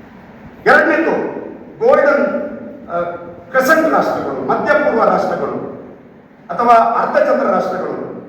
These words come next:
ಪಾಕಿಸ್ತಾನ ಯಾವತ್ತೂ ಭಾರತಕ್ಕೆ ವೈರಿ ಅಂತ ಯಾರು ಅಂತ ಕೇಳಿದ್ರೆ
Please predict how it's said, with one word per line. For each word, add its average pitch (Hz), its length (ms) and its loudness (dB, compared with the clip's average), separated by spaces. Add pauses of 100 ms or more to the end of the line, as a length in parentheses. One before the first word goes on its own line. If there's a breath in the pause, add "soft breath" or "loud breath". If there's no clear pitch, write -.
(240)
ಪಾಕಿಸ್ತಾನ - 880 -4 (600)
ಯಾವತ್ತೂ 170 460 -4
ಭಾರತಕ್ಕೆ 151 540 -4
ವೈರಿ 135 340 -6
ಅಂತ 139 300 -6
ಯಾರು 139 140 -2
ಅಂತ 139 320 -6
ಕೇಳಿದ್ರೆ - 500 -10